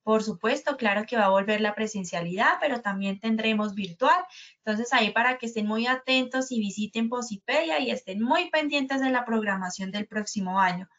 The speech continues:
Pablo, a ti, por supuesto, muchas gracias por habernos acompañado durante este año con todo este proceso académico tan espectacular, como siempre. Y bueno, nos vemos entonces en el veinte veintidós con más temas de interés, como todo este diplomado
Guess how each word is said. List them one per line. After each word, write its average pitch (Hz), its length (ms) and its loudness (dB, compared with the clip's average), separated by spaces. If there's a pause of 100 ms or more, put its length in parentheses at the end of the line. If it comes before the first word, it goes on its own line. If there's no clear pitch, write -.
(280)
Pablo, 302 360 6
a 285 60 0
ti, 277 140 -2
por 294 180 4
supuesto, 277 480 -2
muchas 277 360 -2
gracias 269 440 0
por 277 160 -2
habernos 226 460 0
acompañado 220 720 0
durante 220 480 0
este 220 260 -4
año 226 300 0
con 220 240 -2
todo 208 260 2
este 226 320 -2
proceso 214 560 -6
académico 214 800 -2
tan 220 200 0
espectacular, 202 880 0
como 214 240 -2
siempre. 311 580 0 (540)
Y 202 80 -4
bueno, 196 220 -2
nos 185 160 -8
vemos 202 300 -2
entonces 240 500 0
en 262 140 0
el 226 100 -2
veinte 208 320 -4
veintidós 233 560 -6
con 220 260 -2
más 247 300 2
temas 240 320 -6
de 240 80 -6
interés, 214 420 -6
como 208 360 -4
todo 214 160 -2
este 240 240 -4
diplomado 196 600 -2